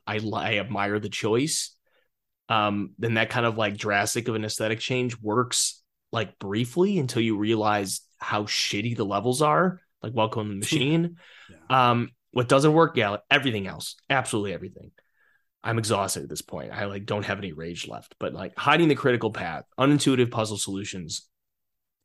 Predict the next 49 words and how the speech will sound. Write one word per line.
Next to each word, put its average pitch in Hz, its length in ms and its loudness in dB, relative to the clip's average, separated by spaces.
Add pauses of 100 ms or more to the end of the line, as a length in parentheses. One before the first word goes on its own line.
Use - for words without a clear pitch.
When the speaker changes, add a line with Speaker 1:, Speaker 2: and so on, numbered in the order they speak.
Speaker 1:
I 98 160 -2
don't, - 180 -10
um, 98 360 -8
frustrating 160 500 4
controls, 92 600 -8 (800)
inconsistent 160 600 6
Speaker 2:
Cryptic 120 220 2
hints. 101 320 0
Speaker 1:
hitboxes, 92 220 -6
cryptic 196 400 4
hints, - 540 -4
stalling 175 400 6
when 160 120 8
you 151 60 6
take 135 240 4
damage, 107 420 2
not 107 160 0
being 113 140 0
able 107 100 0
to 104 60 -2
swim 107 300 -2
away. 95 260 -2
Sometimes 131 380 2
just 123 160 -2
an 120 40 0
enemy 117 240 4
will 113 60 4
just - 240 -4 (220)
damage 127 320 2
you 117 120 -4
over 123 260 2
and 120 80 2
over 113 160 2
and 107 60 0
over 104 140 -2
again. 95 340 -8
You're 98 140 -8
stuck - 420 0
on 64 200 -8
it - 180 -16
for 113 80 -4
some 82 200 -8
reason. 65 360 -12 (480)
There's 131 180 4
so 147 160 6
much 139 160 4
repetition 127 540 2
in 110 140 -2
music, 131 520 4